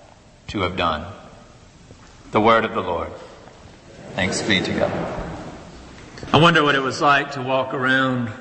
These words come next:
with Jesus. Did he really talk the way Luke reports?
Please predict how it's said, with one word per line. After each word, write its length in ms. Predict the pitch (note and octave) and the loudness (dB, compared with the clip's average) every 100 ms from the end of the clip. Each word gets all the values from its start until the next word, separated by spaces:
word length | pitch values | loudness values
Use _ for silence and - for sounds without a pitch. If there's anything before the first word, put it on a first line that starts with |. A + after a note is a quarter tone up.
| - A#2+ | -12 -4
with 460 | A#2 A2 A2 - - - - - | -2 -2 -6 -14 -18 -20 -18 -10
Jesus. 560 | G#2 B2 A#2 G2+ F#2 - - - - - - - - - - - - - - - - - - - - | 0 2 2 0 -6 -8 -16 -20 -20 -20 -20 -20 -20 -20 -20 -20 -20 -20 -18 -18 -18 -20 -20 -20 0
Did 160 | C3 C#3 | 4 6
he 140 | D3+ | 4
really 500 | C3+ D#3 D#3+ D#3 D3 | 4 4 4 4 2
talk 520 | - C3+ B2+ A#2+ - | 2 4 4 2 -4
the 60 | B2+ | -6
way 560 | A2+ A2+ A2+ A2+ A2+ A2 | 0 2 2 2 -2 -4
Luke 480 | A2+ G#2+ A2 - - - - - - - - - - - - - - - - | -4 -2 -4 -10 -18 -20 -20 -20 -20 -20 -20 -20 -20 -20 -20 -20 -20 -20 -6
reports? 880 | G2+ C3+ B2+ G2+ F#2+ - - - | -2 2 4 4 2 -6 -10 -10